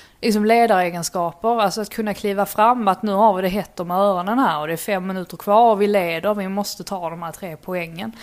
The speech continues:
Alltså, ingen av de mittbackarna verkade, liksom, benägen att ta kommandot på det sättet som Jorginho gjorde när han kom in. Det visar ju om något att man måste ha en sån på planen, alltså. <laughs> Det är,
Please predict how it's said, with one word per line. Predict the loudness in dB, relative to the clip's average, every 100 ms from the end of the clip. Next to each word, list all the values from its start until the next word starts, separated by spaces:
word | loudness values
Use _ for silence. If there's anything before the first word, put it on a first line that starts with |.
| -20 -14
Alltså, | -8 -4
ingen | 0 0 2 4
av | 4
de | 4
mittbackarna | 0 -4 -4 -4 -4 -4 -2 0
verkade, | -2 -2 -6
liksom, | -6 -8 -8
benägen | -6 -2 0 0 -2 -6 -8 -8
att | -10 -10
ta | -8 -8
kommandot | -8 0 2 2 0 -6 -6
på | -2
det | -2
sättet | -2 -8 -8 -8
som | -8 -8 -14 -18
Jorginho | -4 -2 0 -2 0 0
gjorde | 2 2 0
när | -6
han | -8
kom | -8 -6
in. | -6 -10 -18 -20 -20 -20 -12
Det | -2 4 4
visar | 4 0 0 0
ju | 0
om | 0 0
något | 0 -2 -6
att | -6 -6 -12 -18 -20 _ _
man | -2
måste | 0 2 0 2
ha | 4 4 2
en |
sån | -4 -8
på | -10
planen, | 0 0 0 -4 -14 -14
alltså. | -12 -4 0 2
<laughs> | 4
Det | 4
är, | 4